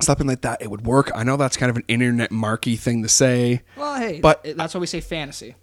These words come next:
Speaker 1: Yes. Keeping Finn Balor in the product somehow as soon as he's able to even get back, even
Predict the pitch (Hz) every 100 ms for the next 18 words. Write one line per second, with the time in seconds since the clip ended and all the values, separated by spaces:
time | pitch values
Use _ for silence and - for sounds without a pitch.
0 | - 110 - - - - - _ _ _
1 | _ - 165 170 190 175 - 156 143 139
2 | 131 139 139 - 131 143 135 - - 131
3 | 131 131 - - - - - 127 123 120
4 | - 135 127 113 - - 127 127 131 -
5 | 123 120 113 117 113 113 - 113 113 -
6 | 156 208 226 196